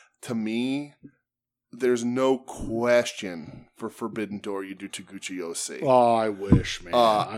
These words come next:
Speaker 1: I,
Speaker 2: wish.
Speaker 1: I, I don't know that you will because I think you want O C to, to be funny and then turn it on. And, not, and
Speaker 2: Yeah.
Speaker 1: you can against Taguchi.
Speaker 2: Sure.
Speaker 1: But O C might work a little better against
Speaker 2: Their
Speaker 1: an, a
Speaker 2: paths
Speaker 1: straight
Speaker 2: need to
Speaker 1: opponent.
Speaker 2: cross
Speaker 1: But those paths,
Speaker 2: eventually.
Speaker 1: right, those paths need to cross. Even if it's just, like, a, a wink and a nod
Speaker 2: Uh-huh.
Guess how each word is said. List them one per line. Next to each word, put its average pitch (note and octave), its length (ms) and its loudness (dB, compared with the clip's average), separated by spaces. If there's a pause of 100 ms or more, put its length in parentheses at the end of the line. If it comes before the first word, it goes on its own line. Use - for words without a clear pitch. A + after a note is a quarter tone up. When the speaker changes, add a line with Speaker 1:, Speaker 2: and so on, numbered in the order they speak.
(120)
Speaker 1:
I, A#2+ 100 2
Speaker 2:
wish. - 180 -6
Speaker 1:
I, C3 180 2
I C3+ 80 2
don't C#3+ 260 0
know D3+ 100 0
that C#3 80 -2
you C3 100 -2
will A#2+ 260 2
because A2+ 280 -6
I G#2+ 60 -2
think A2+ 260 -8
you A2 120 -6
want G#2 320 -2
O G#2+ 140 -2
C G2+ 300 -4
to, G2+ 180 -4 (220)
to G#2+ 120 -10
be G2 160 -14
funny G2 300 -6
and F#2 80 -12
then F2+ 120 -12
turn G#2 300 -10
it F#2+ 80 -8
on. F#2 180 -6
And, F#2+ 160 -6
not, F#3 80 2
and F3+ 80 4
Speaker 2:
Yeah. D#3+ 400 8
Speaker 1:
you D3+ 60 10
can F#3+ 120 6
against D3 300 -2
Taguchi. A2 400 -4
Speaker 2:
Sure. F3 480 4
Speaker 1:
But C#3+ 120 2
O D3+ 120 4
C C#3 300 -2
might A#2+ 380 -2
work A#2 180 -2
a A#2+ 40 -4
little A2 200 -6
better G#2+ 260 0
against G#2 260 -2
Speaker 2:
Their G3 100 8
Speaker 1:
an, A#2 80 2
a A2 40 2
Speaker 2:
paths G3 340 6
Speaker 1:
straight B2 280 4
Speaker 2:
need D#3+ 120 4
to D3 60 8
Speaker 1:
opponent. C#3 260 4
Speaker 2:
cross A2 360 -4
Speaker 1:
But A2 100 -4
those A#2+ 200 0
paths, A#2+ 100 -2 (320)
Speaker 2:
eventually. F#2+ 140 -6
Speaker 1:
right, - 300 0
those - 140 -2
paths C3+ 400 0
need C3 140 -6
to A#2+ 60 -8
cross. A#2 180 -10 (220)
Even D#3 180 4
if E3+ 100 2
it's B2+ 160 -10
just, B2 380 0
like, A#2 160 0
a, G#2+ 220 0
a A2+ 100 0
wink B2 280 -2
and B2 100 -4
a A#2 40 -4
nod A#2 280 2
Speaker 2:
Uh-huh. C#3+ 60 0